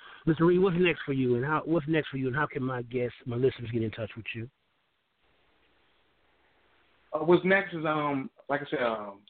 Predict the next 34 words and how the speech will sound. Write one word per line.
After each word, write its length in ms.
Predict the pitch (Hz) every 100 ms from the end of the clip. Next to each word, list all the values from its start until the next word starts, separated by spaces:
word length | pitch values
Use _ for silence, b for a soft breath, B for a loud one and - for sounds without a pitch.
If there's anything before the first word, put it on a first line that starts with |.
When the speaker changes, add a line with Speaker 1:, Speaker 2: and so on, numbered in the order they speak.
| -
Speaker 2:
I, 100 | 110 117
I've 100 | 117
been 120 | 123
instructed, 560 | 117 - 143 - - 120
uh, 280 | 107 104 98 - 101
uh, 140 | 101 - _ _ -
to 60 |
start 200 | - 165
a 40 | 131
mentoring 460 | 135 139 131 113
program. 540 | - 110 104 104 98 92 -
Um, 460 | 104 104 101 95 - B B 107
the 80 | 117
youth, 300 | 113 151 117 -
as 120 | 110 107
we, 240 | 120 117
as 80 | 113
we 100 | 117
just 160 | 127 117 - - -
turn 180 | 151 135
on 80 | 123
the 80 | 113
T 160 | 151 139
V, 280 | 143 123 107
and, 120 | 101
um, 460 | 104 104 104 101 - _ _ B B -
the 60 | 110
youth, 260 | 113 139 113 107
as 100 | 101
we 100 | 113 -
see, 200 | 139 113
just 220 | 113 107 - - _ _ _ _ _ -
needs 320 | 117 135 127
help. 260 | 143 - -